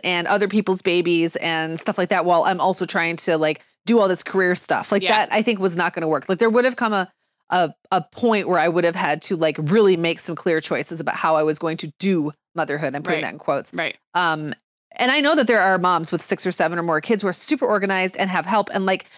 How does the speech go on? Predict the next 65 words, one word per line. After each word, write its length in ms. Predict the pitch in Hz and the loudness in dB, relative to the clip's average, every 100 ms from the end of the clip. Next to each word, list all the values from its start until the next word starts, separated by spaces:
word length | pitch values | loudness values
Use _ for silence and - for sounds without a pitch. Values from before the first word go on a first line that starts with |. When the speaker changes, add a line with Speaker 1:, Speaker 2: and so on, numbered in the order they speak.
| _ | _
Speaker 1:
they 100 | 254 | 2
run 240 | 226 220 262 | 2 2 0
it 80 | 233 | 0
like 140 | 214 | -2
a 60 | 180 | 0
business. 420 | 214 190 147 156 | 0 0 -4 -2
And 100 | 196 | 0
I 100 | 240 | 0
kind 120 | 226 | 0
Speaker 2:
Mm-hmm. 80 | 339 | 0
Speaker 1:
of 100 | 330 | 0
run 160 | 220 220 | 0 0
it 120 | 214 | 2
like, 340 | 190 180 - _ _ _ | 2 0 -2 _ _ _
like 140 | - - | -2 0
a 80 | 190 | 2
not 240 | 208 220 | 0 0
particularly 520 | 240 247 220 196 185 | 0 0 2 2 4
well-run 360 | 170 170 170 160 | 4 4 2 -2
family 360 | - 170 185 220 | -2 0 2 2
business 720 | 254 247 320 330 - - - | 2 2 0 0 -4 -4 -2
Speaker 2:
<laughs> 720 | - 277 - 254 285 269 - | -2 0 -2 -2 -2 -2 -2
Speaker 1:
and 140 | 220 226 | 2 4
not 260 | 240 - | 2 2
so 100 | - | 2
much 160 | 240 233 | 2 4
like 100 | 240 | 2
a 60 | 202 | 0
corporation, 640 | 208 180 156 135 - - - | 0 0 0 0 0 0 2
right? 240 | 175 180 | 2 2
So, 120 | - 240 | 2 4
like, 280 | 220 233 | 4 2
that 240 | 196 247 277 | 2 2 2
I 100 | 240 | 2
think 200 | - 208 | 2 2
would 80 | 196 | 2
have 60 | 185 | 2
had 160 | 202 | 2
to 80 | 175 | 2
Speaker 2:
Like 80 | 302 | 2
that 180 | 302 233 | 4 2
Speaker 1:
change. 160 | 247 | 2
Speaker 2:
cafe 400 | 311 220 - 214 208 | 2 2 4 2 4
down 240 | 202 190 | 2 2
by 140 | 196 185 | 2 2
the 100 | 175 | 0
water 280 | 170 175 180 | 2 2 0
that's 180 | 190 | -2
been 240 | - 226 233 | 0 0 2
there 100 | 240 | 2
Speaker 1:
<laughs> 20 | |
Yes. 80 | 233 | 4
Speaker 2:
forever. 380 | 247 233 208 226 | 4 4 4 4
<laughs> 460 | 254 - - 466 | 2 0 -2 2
Speaker 1:
Right, 160 | 679 622 | 4 6
Speaker 2:
And, 100 | 587 | 6
Speaker 1:
like, 140 | 403 | 4
Speaker 2:
like, 140 | 320 311 - - - | 4 2 0 -2 2
probably 360 | 320 320 330 | 2 4 4
makes 300 | 302 277 - | 4 2 2
no 180 | 277 277 | 2 4
money, 380 | 262 226 247 254 | 4 4 4 4
but 320 | 233 220 202 - _ | 4 4 2 0 _
they 80 | 233 | 2
Speaker 1:
right, 160 | 453 | 4